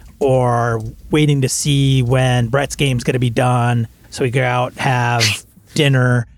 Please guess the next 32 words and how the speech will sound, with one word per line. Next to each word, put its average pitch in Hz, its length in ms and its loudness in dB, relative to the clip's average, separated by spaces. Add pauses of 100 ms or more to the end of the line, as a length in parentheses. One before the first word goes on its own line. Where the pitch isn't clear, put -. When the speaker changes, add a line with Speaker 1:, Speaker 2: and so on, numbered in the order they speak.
(100)
Speaker 2:
Yeah. 131 260 2
Speaker 1:
and 131 120 0
sit 160 180 0
around 147 220 2
a 131 80 -2
table 143 480 2
and 131 100 0
then 127 320 0
join 127 360 -2
Hobbs 123 680 -2
and, 113 360 -2 (360)
<clears throat> - 240 -20
you 135 80 0
know, 120 240 0
whoever 131 340 0
else, 127 460 -4 (140)
you 127 100 -2
know, 113 200 -2 (380)
uh, 113 400 -4
Tim 151 180 2
DeShane 135 460 0
and 127 80 2
those 131 220 0
guys 123 360 -2
that 117 140 -4
show 117 140 4
Speaker 2:
Yep. 123 80 4
Speaker 1:
up 120 280 -2
and 113 240 -4
shoot - 200 -6
the 131 80 -4
shit. 131 320 -4